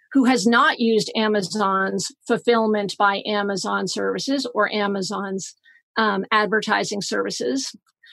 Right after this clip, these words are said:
you, Andrew, are not likely to show up in the magic buy box, the sort of most golden real estate, the thing most desired by sellers to be successful. So,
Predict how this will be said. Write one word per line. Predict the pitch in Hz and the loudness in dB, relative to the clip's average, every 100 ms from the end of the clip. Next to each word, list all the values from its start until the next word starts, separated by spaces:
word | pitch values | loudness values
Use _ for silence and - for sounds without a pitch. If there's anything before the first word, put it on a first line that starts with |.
| _ _ _ | _ _ _
you, | - 262 349 | 2 4 4
Andrew, | - 294 277 269 269 269 | 4 4 6 6 4 4
are | |
not | 285 302 | 6 6
likely | 277 285 277 | 4 4 2
to | 277 | 2
show | 240 285 269 | 2 4 4
up | 311 311 - | 4 2 0
in | 240 233 | 2 2
the | 233 226 | 2 2
magic | 233 226 226 247 254 240 190 | 2 4 4 2 2 0 2
buy | 214 208 214 | 4 4 2
box, | 185 - - - | -2 -4 -6 -8
the | 220 | -6
sort | - 214 | -2 -2
of | 190 | 0
most | 233 247 240 202 | 4 4 2 0
golden | 233 220 226 220 208 | 2 4 4 2 0
real | 202 214 202 | 2 2 0
estate, | 185 - 196 - | -2 -4 -4 -4
the | 214 | -6
thing | - 226 214 | -2 0 2
most | 214 233 - | 4 2 2
desired | 214 208 196 190 | 0 0 0 0
by | 185 190 | -2 -4
sellers | 180 208 196 180 - | -2 -2 -2 -2 -4
to | - | -6
be | 202 208 | -4 -6
successful. | - - - - - - 240 _ _ _ _ _ - - - - | -6 -8 -8 -6 -8 -14 -20 _ _ _ _ _ -20 -20 -18 -6
So, | - 311 214 | 2 2 2